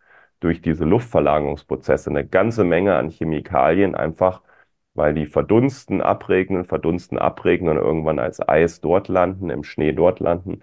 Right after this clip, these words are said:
Ähm, ja, und wenn wir dann, äh, zu, zurückkommen hier zu den, ähm, Substanzen in, äh, den Gewässern, sind es aber zum Teil auch sicherlich Anwendungen,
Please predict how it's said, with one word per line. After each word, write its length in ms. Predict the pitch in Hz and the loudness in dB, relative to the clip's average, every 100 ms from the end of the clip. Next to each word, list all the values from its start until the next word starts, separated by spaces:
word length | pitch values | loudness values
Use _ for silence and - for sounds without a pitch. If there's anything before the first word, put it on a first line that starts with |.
| _ - - - - | _ -20 -20 -20 -8
Ähm, 400 | - 101 98 90 - - _ - | 2 4 4 0 -6 -20 _ -4
ja, 220 | - 139 | 2 2
und 360 | - 92 87 - - - | 4 2 2 -4 -16 -14
wenn 240 | - 95 104 | -2 2 4
wir 80 | 101 | 4
dann, 400 | 98 110 113 - _ | 4 2 -4 -8 _
äh, 360 | - 78 73 - - _ _ | -2 0 0 -2 -10 _ _
zu, 160 | - 101 | -16 -12
zurückkommen 580 | - 101 107 117 104 | -4 -2 2 2 2
hier 380 | 98 98 95 95 _ _ _ _ _ | 2 2 2 0 _ _ _ _ _
zu 220 | - 95 | -8 -2
den, 420 | 78 82 85 85 _ _ _ _ _ - | 2 2 -2 -8 _ _ _ _ _ 0
ähm, 520 | 98 92 95 - - - - _ _ | 2 2 -4 -6 -8 -16 -18 _ _
Substanzen 920 | - 95 - 92 104 123 123 120 117 - _ _ _ - | -2 -2 0 2 2 2 2 2 0 -12 _ _ _ -4
in, 360 | - 92 85 - | 0 2 2 2
äh, 360 | 85 82 82 - | 4 4 4 2
den 180 | 92 | 0
Gewässern, 580 | 87 82 98 151 151 139 | 2 2 2 6 4 4
sind 220 | 120 113 | -4 -6
es 100 | 113 | -6
aber 200 | 113 - | -4 -4
zum 220 | - 82 - | -4 -8 -6
Teil 400 | - - 78 80 | -4 0 2 4
auch 320 | - 135 127 | 6 4 2
sicherlich 520 | 123 139 131 127 - | -2 2 4 2 0
Anwendungen, 840 | - 135 135 135 139 139 139 131 | 2 2 2 4 6 6 6 0